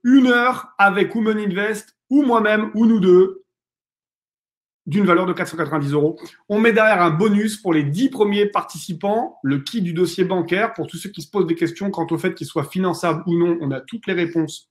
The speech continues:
pour vous. Et puis, vous avez un bonus numéro trois qu'on n'avait jamais fait, seulement pour les trois premiers. Il va falloir aller très, très vite. Euh, une réunion Zoom privée en face à face pour déterminer la stratégie à adopter.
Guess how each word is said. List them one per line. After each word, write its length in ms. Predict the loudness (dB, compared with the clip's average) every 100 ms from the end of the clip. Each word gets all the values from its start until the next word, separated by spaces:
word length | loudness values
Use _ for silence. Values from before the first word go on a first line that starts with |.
| -10
pour 220 | -8 -6
vous. 280 | -6 -6 -8 _ _ _ -20 -20 -20 -20 -16 0
Et 100 | 2
puis, 100 | 4
vous 120 | 6
avez 140 | 6 6
un 40 |
bonus 240 | 4 2
numéro 320 | 0 2 4 2
trois 300 | 2 -2 0
qu'on 80 |
n'avait 160 | -2 -2
jamais 340 | -2 -2 -2
fait, 200 | -4 -4
seulement 260 | -2 -2 -2
pour 140 | -2
les 80 | -4
trois 240 | -2 -2 0
premiers. 260 | 4 8
Il 80 | 8
va 60 | 6
falloir 220 | 0 0
aller 120 | -2
très, 160 | -4 -6
très 160 | -4
vite. 300 | -4 -4 -8 -6
Euh, 180 | -4 -4 -6
une 160 | -4 0
réunion 500 | 0 2 2 0 -4 -4
Zoom 340 | 0 0 -2 -6
privée 420 | 0 6 6 6 -2 -14 -4
en 140 | 0
face 200 | 2 0
à 60 | -2
face 440 | 2 0 0 -10 _ _
pour 280 | -2 0 2
déterminer 460 | 2 2 2 2 2
la 100 | -2
stratégie 760 | -4 -8 -2 0 0 -2 -4 2
à 280 | 2 2 -2
adopter. 520 | 2 2 2 0 0